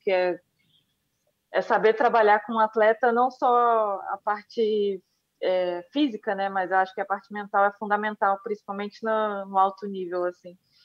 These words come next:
E, e na base também, pra deixar os atletas independentes, né, saber que, que o resultado não dá pra, não dá pra controlar, mas criar um bom cidadão, criar um indivíduo independente, bem mentalmente, eu acho que isso que é o mais importante,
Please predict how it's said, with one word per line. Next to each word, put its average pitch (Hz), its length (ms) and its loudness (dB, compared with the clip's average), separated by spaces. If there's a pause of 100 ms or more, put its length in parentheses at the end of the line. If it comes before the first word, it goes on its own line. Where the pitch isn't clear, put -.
E, 269 380 -2
e 285 40 2
na 339 120 2
base 269 320 2
também, 208 300 -6
pra 196 280 0 (140)
deixar 196 260 0
os 196 120 -2
atletas 185 400 -6
independentes, 185 800 -8
né, 175 160 -8
saber 175 300 -6
que, 175 280 -10 (1200)
que 233 200 -6 (480)
o 330 100 4
resultado 294 800 4
não 277 180 0
dá 277 120 4
pra, 254 640 4 (720)
não 220 100 -6
dá 220 120 2
pra 226 120 -2
controlar, 247 520 -2
mas 180 480 -14
criar 190 240 0
um 202 80 -2
bom 214 160 0
cidadão, 202 520 -4
criar 185 240 2
um 190 160 -4
indivíduo 175 480 -8 (340)
independente, 180 680 -2
bem 185 280 -2
mentalmente, 196 600 -2
eu 214 40 0
acho 202 160 -4
que 233 80 -4
isso 226 100 -8
que - 80 -12
é 254 40 -4
o 254 60 -4
mais 254 200 2
importante, 247 560 -6